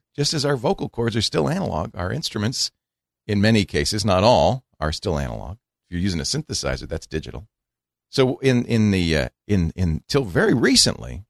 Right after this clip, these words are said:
it was all analog. Those sound pressure waves that were made on the microphone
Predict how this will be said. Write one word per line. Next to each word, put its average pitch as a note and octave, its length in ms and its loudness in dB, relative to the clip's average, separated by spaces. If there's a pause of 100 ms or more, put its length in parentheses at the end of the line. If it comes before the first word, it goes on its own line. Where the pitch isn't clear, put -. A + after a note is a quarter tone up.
it D#3 60 2
was F3+ 120 4
all B3+ 260 4
analog. C2+ 360 -2 (520)
Those A2 160 6
sound B2+ 380 6
pressure B2 360 2
waves D#2 460 -4 (480)
that F#2+ 120 -6
were G2+ 80 2
made A2+ 240 4
on G#2+ 100 4
the F#2 80 2
microphone F#2+ 640 -2